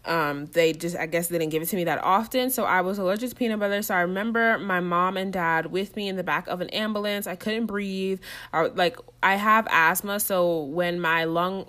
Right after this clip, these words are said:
like, my airways close, it turns into an asthma attack. But obviously, even if I didn't have asthma, I feel like if you're allergic to something and your air pipes, wind,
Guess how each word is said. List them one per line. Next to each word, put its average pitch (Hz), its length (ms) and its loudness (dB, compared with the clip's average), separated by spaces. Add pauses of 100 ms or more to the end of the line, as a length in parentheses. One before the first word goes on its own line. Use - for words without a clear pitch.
like, 165 320 -4
my 170 240 -2
airways 180 480 2
close, 175 420 2
it 165 80 -4
turns 180 200 -4
into 180 120 -6
an - 80 -4
asthma 156 280 -2
attack. 196 340 -2
But - 120 -2
obviously, 180 340 -2
even 359 180 0
if 370 80 2
I 277 60 6
didn't 233 180 2
have 214 140 2
asthma, 165 340 2
I 170 60 -4
feel 180 140 -2
like 170 160 0 (260)
if 170 100 -6
you're 190 120 2
allergic 190 260 2
to 233 120 -4
something 214 400 -2
and 175 120 0
your 170 100 2
air 165 240 2
pipes, 180 500 -2 (260)
wind, 175 340 -4